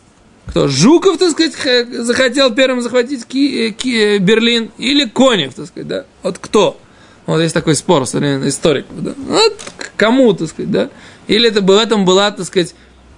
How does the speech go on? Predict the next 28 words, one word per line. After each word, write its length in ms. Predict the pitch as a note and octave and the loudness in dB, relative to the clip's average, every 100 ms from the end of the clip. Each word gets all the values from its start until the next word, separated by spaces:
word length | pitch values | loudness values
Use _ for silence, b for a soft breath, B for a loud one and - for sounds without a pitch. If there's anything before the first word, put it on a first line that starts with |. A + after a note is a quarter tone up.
| - | -4
реальная 760 | D3+ D#3+ F#3 F#3+ F3+ E3 D#3 | 0 2 4 2 2 0 -2
стратегическая 680 | F3 D#3+ C#3 D#3+ F3 D#3 E3+ | -4 -10 -6 -4 -2 -2 0
необходимость 560 | D#3+ D3+ E3 E3+ D#3 C3 | 0 0 0 0 0 -2
захватывать 460 | C#3+ F3 F#3 E3+ C#3+ | 0 0 0 -2 0
Берлин, 340 | D#3 E3+ F3+ | 0 0 0
а 80 | D3 | 0
не 80 | C#3+ | 0
осаждать. 480 | C3 C#3+ C3 A#3 - - | 0 -2 -2 -6 -8 -16
Вот 140 | - D4+ | -10 -8
это 200 | G3 F3 | -4 -4
такой 220 | E3 E3 | -2 -2
спор 300 | - G#3+ F3+ | 0 0 2
современных 480 | D#3+ D#3 D#3 D3 D3 | 2 2 2 0 -4
историков, 440 | - C#3+ C#3 - - B B B - - | -4 -4 -4 -12 -20 B B B -14 -8
это 140 | D3+ | -4
есть, 140 | C#3+ | -2
которые 260 | - E3 D#3+ | -2 0 0
апологетики 600 | C#3+ F3+ E3 C#3 - - | 2 0 2 0 -2 -4
Жукова, 320 | C3+ D#3+ D#3+ | 0 0 -2
которые 240 | C#3+ C#3+ D3 | -4 0 0
его 100 | C#3 | 0
защищают, 640 | C#3 - D3+ - B2 B2+ | -2 -4 -2 0 0 2
зачем 260 | C3+ D3+ C#3+ | 0 2 0
он 120 | C3+ | 0
положил 360 | D3 C#3+ D3+ | 0 2 0
там, 160 | D#3 D3 | -2 -6
так 120 | D3 | -6
сказать, 160 | D3 | -10